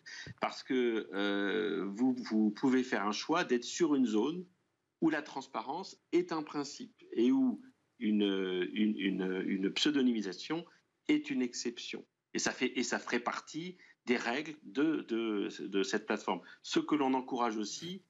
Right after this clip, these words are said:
et c'est vraiment dommage que Olivier, euh, Ittéani soit, soit, euh, euh, absent aujourd'hui, parce que j'aurais bien aimé qu'on puisse en débattre aussi donc avec lui, c'est que l'on puisse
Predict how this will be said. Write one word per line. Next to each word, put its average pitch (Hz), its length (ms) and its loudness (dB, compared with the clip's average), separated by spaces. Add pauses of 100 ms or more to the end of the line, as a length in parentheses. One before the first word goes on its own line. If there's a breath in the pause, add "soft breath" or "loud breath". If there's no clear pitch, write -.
(120)
et - 40 -14
c'est 104 140 -2
vraiment 104 240 2
dommage 110 420 0
que 101 80 0
Olivier, 98 480 2
euh, 87 220 0
Ittéani 101 420 0
soit, - 260 -6 (220 loud breath)
soit, 90 360 -2
euh, 87 500 -4
euh, 87 300 -2
absent 107 280 -2
aujourd'hui, 113 520 2 (240 loud breath)
parce - 120 -8
que 104 100 0
j'aurais 95 240 2
bien 101 180 2
aimé 104 200 4
qu'on 92 160 -6
puisse 107 220 -4
en 95 80 2
débattre 101 540 -2
aussi 127 380 0
donc 107 200 0
avec 98 300 0
lui, 170 280 2 (280 loud breath)
c'est - 240 0
que - 120 0
l'on 131 160 4
puisse - 400 -2